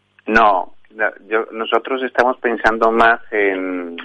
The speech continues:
eh, y ya te digo, todavía es un, es un, es un proyecto, o sea, no está todavía planteado.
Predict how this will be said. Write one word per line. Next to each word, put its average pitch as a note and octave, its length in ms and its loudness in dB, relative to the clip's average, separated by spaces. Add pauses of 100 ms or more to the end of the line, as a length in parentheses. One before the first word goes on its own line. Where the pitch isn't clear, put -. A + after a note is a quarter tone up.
(160)
eh, F#2 240 -2
y F#2+ 140 0
ya F#2+ 80 6
te G2+ 120 0
digo, G2 240 2
todavía F2 500 2
es - 180 -4
un, F2 680 -6
es - 220 -10
un, F#2+ 140 -12 (100)
es F#2+ 260 -4
un F2+ 560 -2
proyecto, E2+ 460 2
o D2+ 60 -4
sea, E2 200 -6
no E2 200 -12
está E2 680 0
todavía E2 380 2
planteado. F2+ 640 0